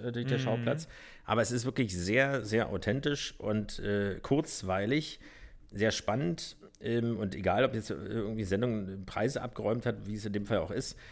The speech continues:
Speaker 1: äh, weil wenige, ähm, äh, ja, bekannte Schauspieler mitspielen, also diese richtige Weltstars. Wie heißt die? Desiree Nosbusch, ähm,
Speaker 2: Mhm.
Speaker 1: ist natürlich eine sehr geilen Rolle, ähm, aber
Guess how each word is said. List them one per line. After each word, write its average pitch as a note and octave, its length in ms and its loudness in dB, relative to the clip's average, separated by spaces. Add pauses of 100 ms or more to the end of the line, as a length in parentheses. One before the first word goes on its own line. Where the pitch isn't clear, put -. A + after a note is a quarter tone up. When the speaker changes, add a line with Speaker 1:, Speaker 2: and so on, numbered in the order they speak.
(260)
Speaker 1:
äh, G#2+ 260 6 (140)
weil G#2+ 480 4 (300)
wenige, E3 920 4
ähm, C3+ 540 0 (320)
äh, F#2+ 1040 -4
ja, G#2+ 160 0
bekannte A#2+ 460 2
Schauspieler C3 480 2
mitspielen, C#3 480 -2
also G#2+ 160 -2
diese G2 240 -4
richtige G2 360 -2
Weltstars. C3 600 0 (280)
Wie - 80 2
heißt A#2+ 140 4
die? C3+ 80 2
Desiree G#2+ 400 2
Nosbusch, B2 680 0
ähm, B2 360 0
Speaker 2:
Mhm. C#3+ 300 0 (120)
Speaker 1:
ist - 160 -6
natürlich A#2+ 320 0
eine G#2 260 2
sehr G2+ 220 2
geilen B2 260 2
Rolle, B2 520 4
ähm, A2+ 420 2
aber A2 360 0